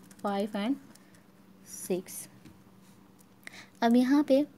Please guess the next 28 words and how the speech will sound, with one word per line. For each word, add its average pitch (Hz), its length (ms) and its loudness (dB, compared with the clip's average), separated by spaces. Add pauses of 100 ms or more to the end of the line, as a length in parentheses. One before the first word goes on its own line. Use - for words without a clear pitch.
(200)
same 240 440 2
वही 254 160 4
process 262 400 -2
आपने 254 300 2
करना 247 260 2
है, 302 80 -2 (1300)
जो 247 160 2
common 208 380 -2
है 269 120 0 (260)
हम 202 100 -8
उनको 202 240 -4
लिखेंगे। 254 420 0 (760)
जैसे 226 440 2
ज़ीरो 214 440 2
इसमें 247 480 0 (280)
एग्जिस्ट 240 280 -2
कर 226 100 2
रहा 208 140 4
है 214 40 2
लेकिन 220 240 0
दूसरे 208 240 -2
सेट, 202 260 -4
set 196 320 -4
में 240 80 0
एग्जिस्ट 214 380 -4
नहीं 202 180 -2
कर 180 160 -2
रहा, 185 140 -6